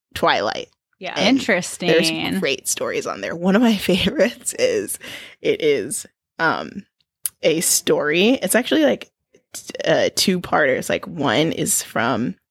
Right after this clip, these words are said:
Speaker 1: the guy's point of view, one's from the girl's point of view. But it's, like, I guess technically not reader 'cause she, t-, she has a name, but it's a Robert Pattinson fic.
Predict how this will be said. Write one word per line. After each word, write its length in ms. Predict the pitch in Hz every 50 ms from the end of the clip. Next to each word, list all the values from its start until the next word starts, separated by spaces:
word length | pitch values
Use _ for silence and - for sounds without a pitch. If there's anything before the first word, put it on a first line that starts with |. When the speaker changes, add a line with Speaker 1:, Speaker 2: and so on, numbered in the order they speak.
| _ _ _ _ _ _
Speaker 1:
the 40 | - -
guy's 260 | - 139 135 165 208
point 200 | - - 190 185
of 40 | 185
view, 160 | 196 175 165
one's 200 | 160 143 151 175
from 80 | - 143
the 60 | 139
girl's 260 | 101 90 - - 170 -
point 160 | - - -
of 80 | -
view. 160 | - 67 62 - - - - - - _ _ -
But 160 | 160 143 -
it's, 160 | 170 180 -
like, 260 | 165 139 - - - _ _ _ _ _ _ _ _ _ _
I 60 | -
guess 180 | 214 277 285 -
technically 460 | - - 202 196 196 190 - 180 170
not 240 | 170 165 139 - -
reader 360 | 165 170 160 131 147 90 - -
'cause 240 | _ - 185 - -
she, 120 | - - - _ - _ _
t-, 160 | - - - -
she 160 | - - -
has 140 | 175 165 -
a 40 | 143
name, 360 | 135 110 92 80 - 104 - - -
but 120 | 147 - -
it's 180 | 175 170 - - _ -
a 60 | 170
Robert 460 | 160 151 151 143 156 170 185 - -
Pattinson 640 | - - - - - - 208 220 - - 294 294 285
fic. 400 | - - 311 330 349 - - -